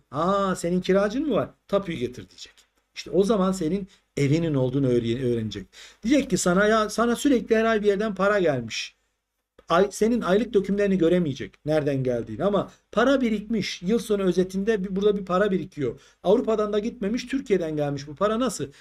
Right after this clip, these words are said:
Sen kendin açıklayacaksın bu paranın kaynağını. Bu paranın kaynağını açıklarken aslında sen kendi kendini ele vereceksin. Orada ortaya çıkıyor. Pekala efendim, bu otomatik bilgi paylaşımı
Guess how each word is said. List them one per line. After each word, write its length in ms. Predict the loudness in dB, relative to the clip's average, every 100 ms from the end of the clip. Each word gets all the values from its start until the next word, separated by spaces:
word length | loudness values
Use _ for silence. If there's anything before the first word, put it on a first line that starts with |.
| _
Sen 260 | -4 -4 0
kendin 300 | 0 0 -2
açıklayacaksın 800 | -2 -4 -8 -6 -6 -6 -6
bu 100 | -4
paranın 360 | -4 -4 -6 -8
kaynağını. 440 | -10 -10 -8 -12 -16 _ _ _ _ -6
Bu 100 | -2
paranın 380 | 2 2 2 0
kaynağını 380 | 0 2 0 0
açıklarken 560 | -4 -4 -4 -4 -4
aslında 280 | -6 -4 -6
sen 240 | -4 -4
kendi 260 | -2 -4 -4
kendini 400 | -4 -2 -2 -4 -8 _ -2
ele 280 | 0 2
vereceksin. 560 | 0 -4 -10 -14 -16 -18 _ _ _ _
Orada 300 | 4 4 6
ortaya 460 | 6 4 4 -2 -2
çıkıyor. 380 | -8 -12 -14 -14 _ -20 -6
Pekala 380 | 0 2 4 4
efendim, 300 | 4 2 -2
bu 220 | -2 2
otomatik 500 | 2 2 0 0 -2
bilgi 260 | 0 2 2
paylaşımı 680 | 2 2 2 -2 -2 -4